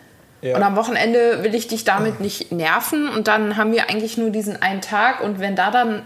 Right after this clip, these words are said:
Speaker 2: was dazwischen kommt, dann wird's eng. Und dann
Speaker 1: Ja.
Speaker 2: warst, äh, war ich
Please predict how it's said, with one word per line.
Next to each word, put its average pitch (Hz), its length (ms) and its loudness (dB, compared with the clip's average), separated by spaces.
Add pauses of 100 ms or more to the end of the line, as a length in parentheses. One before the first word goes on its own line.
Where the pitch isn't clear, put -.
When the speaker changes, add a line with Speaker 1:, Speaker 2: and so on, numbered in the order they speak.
(140)
Speaker 2:
was 214 160 -2
dazwischen 233 560 -2
kommt, 190 260 -2
dann 156 140 0
wird's 185 200 -6
eng. 175 320 -4 (360)
Und 208 160 0
dann 208 160 2
Speaker 1:
Ja. - 80 6
Speaker 2:
warst, - 340 -2
äh, 185 180 0
war 170 160 2
ich - 340 -2